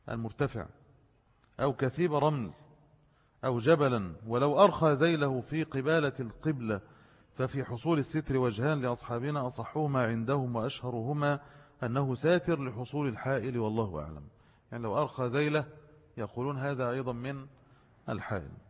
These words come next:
المسألة الثانية، حيث جوزنا الاستقبال والاستدبار،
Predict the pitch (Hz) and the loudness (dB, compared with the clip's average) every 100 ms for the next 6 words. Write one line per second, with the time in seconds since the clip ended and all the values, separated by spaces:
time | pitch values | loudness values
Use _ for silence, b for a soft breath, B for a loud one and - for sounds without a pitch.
0 | - b b b b b b - 117 110 | -20 b b b b b b -8 -4 -4
1 | 143 180 170 - 151 143 135 123 - - | 0 2 4 2 2 2 0 -2 -4 -12
2 | - 156 160 143 127 127 139 143 139 151 | -2 0 2 0 0 2 4 2 2 0
3 | 143 127 139 - 131 117 143 143 131 147 | 0 0 -2 -2 -8 -2 0 2 0 -2
4 | 127 117 147 156 - | -4 0 2 2 -2